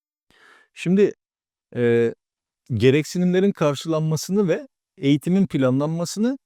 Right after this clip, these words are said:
işin kendi gözetiminde yapılmasını talep ediyor. Fakat bu iş güvenliği uzmanı bir O S G B çalışanı.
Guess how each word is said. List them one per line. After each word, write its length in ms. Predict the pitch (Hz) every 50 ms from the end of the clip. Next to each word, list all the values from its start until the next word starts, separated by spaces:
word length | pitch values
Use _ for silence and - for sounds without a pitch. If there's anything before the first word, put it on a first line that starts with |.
| _ _ _ _ _ _ -
işin 280 | 127 120 - 233 247 -
kendi 460 | - - - 120 113 123 147 170 226 196
gözetiminde 600 | 202 170 135 131 127 - 127 113 110 107 104 107
yapılmasını 540 | 104 - 113 104 101 98 - - 107 101
talep 280 | - - 101 95 92 90
ediyor. 340 | 95 90 110 135 196 262 254 _ _ _ _ _ _ _ _ _ _ _ _ _ _ _ _ _ _ _
Fakat 340 | - 165 151 156 131 107 -
bu 100 | 135 165
iş 120 | 180 -
güvenliği 360 | - 156 139 127 117 117 127
uzmanı 320 | 147 143 135 123 120 151 208
bir 60 | 220
O 160 | 190 151 131
S 200 | - - 131 117
G 180 | 110 110 104 92
B 120 | 101 95
çalışanı. 480 | - - - 104 110 - - - -